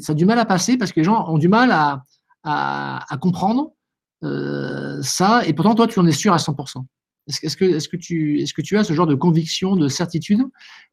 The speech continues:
euh, qui, euh, qui te, qui te, qui te tracasse en disant, mais je comprends pas pourquoi, pour, pour moi, pour toi, c'est évident et pour les autres, ça l'est pas ?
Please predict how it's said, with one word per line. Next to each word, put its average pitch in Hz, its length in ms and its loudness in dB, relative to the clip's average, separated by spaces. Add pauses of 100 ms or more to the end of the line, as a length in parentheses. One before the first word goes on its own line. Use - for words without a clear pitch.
euh, 135 240 -4
qui, 147 420 0
euh, 131 280 -4
qui - 180 -16
te, 139 220 -4
qui 131 140 -6
te, 143 80 0
qui 131 180 -4
te 151 100 -2
tracasse 165 400 0
en - 40 -6
disant, 160 140 0
mais 131 120 0
je - 160 -6
comprends 160 200 -4
pas 247 120 4
pourquoi, 202 360 -4
pour, 131 160 -14
pour 180 140 -2
moi, 170 140 0
pour 147 120 -8
toi, 214 140 2
c'est 165 100 0
évident 175 240 4
et 175 180 6
pour 135 100 2
les 165 100 6
autres, 214 140 4
ça 156 100 -6
l'est 143 100 -2
pas ? 139 280 -10